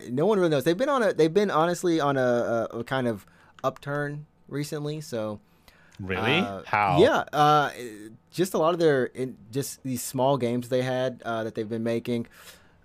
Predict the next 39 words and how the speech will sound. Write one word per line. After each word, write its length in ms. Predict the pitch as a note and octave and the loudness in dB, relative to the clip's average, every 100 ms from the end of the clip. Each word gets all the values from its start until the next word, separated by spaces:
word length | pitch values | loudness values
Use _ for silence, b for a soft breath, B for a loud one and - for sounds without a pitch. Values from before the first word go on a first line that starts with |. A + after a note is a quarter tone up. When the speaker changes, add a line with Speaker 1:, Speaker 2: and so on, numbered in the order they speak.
| - | -10
Speaker 1:
uh, 180 | A2 A2 | -6 -4
have 180 | A2 G#2 | -4 -4
done 180 | A2+ C3+ | -2 0
really 180 | D#3 F3+ | 2 2
well. 380 | A#3+ F3+ G2 - _ _ _ A#2 | 2 0 -2 -10 _ _ _ -4
Like 240 | A#2 A#2 | -2 -2
the 100 | C3+ | -2
actual 320 | C3+ D3+ E3 | -2 -2 -4
games. 580 | E3 A3+ F2+ E2 - - - | -6 -8 -12 -16 -20 -20 -12
Uh, 200 | G#2 A#2 | -6 -2
that, 80 | C3 | 2
you 100 | D3+ | 2
remember 160 | D#3+ D#3 | 2 2
they 100 | C3+ | 0
did 160 | C#3+ | 0
put 140 | D3+ D3 | -2 0
out 160 | C3+ | 0
the, 160 | C#3 B2+ | 0 2
uh, 80 | A#2+ | 0
the 80 | A#2+ | 0
Castlevania 520 | A#2+ B2+ A#2 A#2+ B2 | -2 -2 -2 0 0
collection, 540 | B2+ B2 B2 C3 C#3 _ b b b - | 0 0 -2 -6 -8 _ b b b -6
uh, 240 | A2+ A2+ G2 | -4 -4 -4
the 100 | A2 | -6
Advanced 400 | G2 A2 A#2+ - | -4 -6 -6 -6
collection 400 | B2 A2+ - A2 | -4 -4 -4 -8
or 80 | G#2+ | -6
whatever, 320 | G#2+ A2 B2 | -4 -4 -4
and 100 | G#2+ | -4
then 200 | G#2 G2 | -8 -10
there's 220 | F2+ G#2+ G#2 | -10 -10 -12
a 60 | |
couple 400 | - - E3 D3+ | -10 0 2 4
Speaker 2:
Oh, 20 | B2+ | 4
Speaker 1:
of 40 | |
Speaker 2:
right. 220 | C#3+ B2 | 4 2
Speaker 1:
other 180 | A#2 A2+ - - | 0 -4 -8 -4
Speaker 2:
Yeah. 260 | C3+ A#2 - _ _ _ C#3 | 0 0 -2 _ _ _ -2
Mm-hmm. 260 | D3 F#3+ | -2 -2